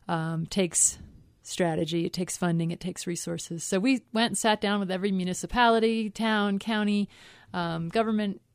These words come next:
uh, land management agencies like Parks and Wildlife, and just talked about, okay, what matters most to each community?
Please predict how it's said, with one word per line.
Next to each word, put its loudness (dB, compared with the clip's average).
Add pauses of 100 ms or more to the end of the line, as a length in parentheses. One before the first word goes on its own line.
uh, -2
land 0
management 0
agencies -4
like -8
Parks -4
and -2
Wildlife, 0 (440)
and 0
just 0
talked 2
about, 0
okay, 0
what -6 (340)
matters -2
most -2
to -6
each -4
community? 0